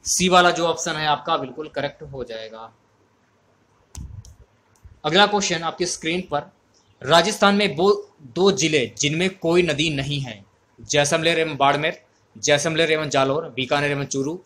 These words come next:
जोधपुर एवं जैसलमेर। तो सी वाला जो option है आपका बिल्कुल correct हो जाएगा, बीकानेर एवं चूरू। सोम कमला अम्बा सिंचाई परियोजना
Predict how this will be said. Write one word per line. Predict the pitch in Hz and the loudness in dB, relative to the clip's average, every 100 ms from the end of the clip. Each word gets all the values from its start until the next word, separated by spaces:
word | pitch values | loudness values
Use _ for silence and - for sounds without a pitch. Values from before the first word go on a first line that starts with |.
| _ _ - | _ _ -20
जोधपुर | 107 156 185 185 170 | -4 0 0 0 0
एवं | 147 160 | 0 0
जैसलमेर। | 143 123 127 117 117 113 - _ _ _ _ _ _ - _ - - - - - - - - | -2 -4 -4 -6 -8 -12 -14 _ _ _ _ _ _ -20 _ -20 -20 -20 -20 -20 -14 -12 -10
तो | |
सी | 131 - 180 | -6 0 4
वाला | 185 185 | 6 6
जो | 165 175 | 4 0
option | 165 - 165 | 0 -6 -4
है | 160 | -2
आपका | 143 120 127 | -2 -2 -6
बिल्कुल | 123 127 - 165 | -8 -10 -18 -12
correct | 151 151 - | -8 -10 -10
हो | 156 131 | -14 -12
जाएगा, | 117 113 110 113 120 _ | -10 -12 -12 -18 -20 _
बीकानेर | 127 127 147 143 139 | -10 -4 -2 -2 -4
एवं | 135 180 - | -4 -8 -10
चूरू। | - 135 117 - _ _ _ - - _ _ | -8 -6 -6 -8 _ _ _ -20 -20 _ _
सोम | - - 196 202 | -2 4 4 4
कमला | 196 170 170 | 2 4 6
अम्बा | 180 156 156 170 | 6 4 4 2
सिंचाई | 151 156 160 | 4 4 4
परियोजना | 160 147 143 139 127 | 4 0 0 -2 -4